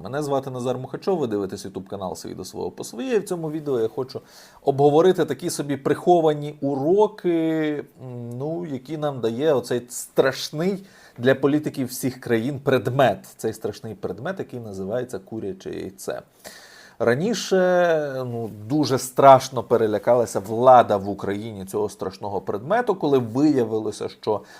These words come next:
представники зеленої антиукраїнської команди закуповували для Збройних сил України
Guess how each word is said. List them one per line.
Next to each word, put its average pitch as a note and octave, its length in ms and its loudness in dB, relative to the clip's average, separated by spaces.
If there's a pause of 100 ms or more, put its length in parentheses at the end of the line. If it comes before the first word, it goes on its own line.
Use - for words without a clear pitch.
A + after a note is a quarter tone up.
(140)
представники B2 640 -2
зеленої A2+ 600 0
антиукраїнської G#2 960 -6
команди F#3 580 -2
закуповували C#3 800 -2
для A2+ 180 -2
Збройних A#2+ 460 -4
сил B2+ 300 -6
України F3+ 600 -6